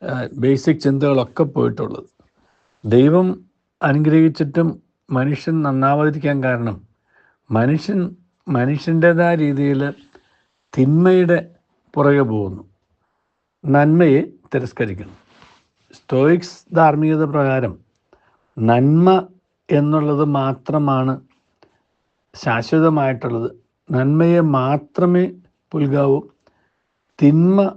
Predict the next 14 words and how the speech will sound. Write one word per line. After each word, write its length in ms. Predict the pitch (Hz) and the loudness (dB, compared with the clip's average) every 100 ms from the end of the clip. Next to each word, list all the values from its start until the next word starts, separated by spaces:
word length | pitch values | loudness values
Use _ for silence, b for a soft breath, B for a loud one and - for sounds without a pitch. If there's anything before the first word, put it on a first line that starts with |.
| - 180 | -10 -6
എന്നുള്ളത് 540 | 151 151 151 151 160 - - | -4 -4 -2 -2 -2 -6 0
എപ്പോഴും 480 | 139 - 135 151 180 - | 0 4 4 4 0 -4
അവോയ്ഡ് 420 | 139 131 127 123 | 0 4 4 2
ചെയ്ത്, 200 | 123 123 117 _ _ 180 | 0 -2 -6 _ _ -10
ഉം, 320 | 135 120 120 123 | -8 -6 -8 0
ഒഴിവാക്കേണ്ടതാണ്. 760 | 147 151 131 - 113 101 - _ _ _ _ _ _ _ _ _ _ | 4 4 2 -2 -6 -8 -12 _ _ _ _ _ _ _ _ _ _
ഈ 80 | 156 135 - | -6 -4 -2
തിന്മ, 260 | 143 156 190 196 - _ - | 0 2 0 0 -6 _ -4
<clears throat> 800 | 170 - 180 160 92 - _ - | -2 0 2 2 0 -10 _ -18
സോറി, 200 | - - _ b b b b - | -16 -16 _ b b b b 0
തിന്മ 340 | 139 143 156 196 214 - - | 2 4 4 4 2 -2 -2
എന്ന് 240 | 156 170 - | 2 2 2
പറയുന്നത് 560 | 139 143 175 190 143 185 - _ _ _ _ _ _ _ _ - | 0 2 2 2 0 -4 -8 _ _ _ _ _ _ _ _ -2
എങ്ങനെ 460 | 127 139 170 190 | 2 4 4 4